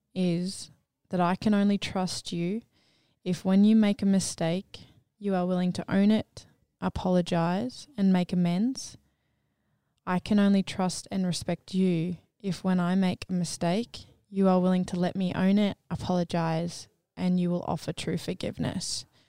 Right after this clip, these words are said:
And I think that is a really clear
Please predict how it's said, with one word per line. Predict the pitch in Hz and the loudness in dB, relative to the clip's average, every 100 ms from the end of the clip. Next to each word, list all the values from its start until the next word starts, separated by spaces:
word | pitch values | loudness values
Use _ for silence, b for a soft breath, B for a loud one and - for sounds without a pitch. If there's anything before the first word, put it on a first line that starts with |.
| _ _ _ _ _ _ _ _ - | _ _ _ _ _ _ _ _ 0
And | 202 | 4
I | 190 | 4
think | - 214 226 185 | 4 2 2 0
that | 196 185 - - | 2 2 -2 -2
is | 208 | 0
a | 190 185 | 2 2
really | 185 190 190 190 | 2 4 4 4
clear | 190 - 180 180 175 175 | 2 -2 0 2 2 0